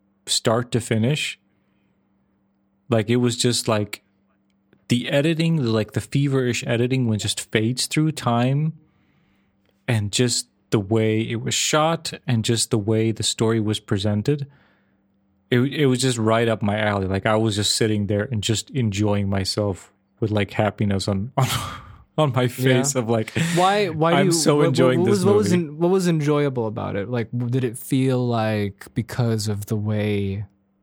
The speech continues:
Speaker 2: 'cause of the feeling, 'cause of the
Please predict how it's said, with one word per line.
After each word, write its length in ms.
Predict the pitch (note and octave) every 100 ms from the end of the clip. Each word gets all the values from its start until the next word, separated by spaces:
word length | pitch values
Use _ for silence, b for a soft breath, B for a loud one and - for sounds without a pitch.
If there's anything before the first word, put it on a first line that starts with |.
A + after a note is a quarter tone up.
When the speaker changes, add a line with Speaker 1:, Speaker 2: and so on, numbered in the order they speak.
| _ _ _ _ b b b b b -
Speaker 2:
'cause 160 | C3
of 100 | B2+
the 120 | B2 A2+
feeling, 640 | - B2+ B2+ C3+ C3+ D#3 -
'cause 180 | C#3 A#2+
of 160 | A2
the 380 | A2+ G2+ G2+ A2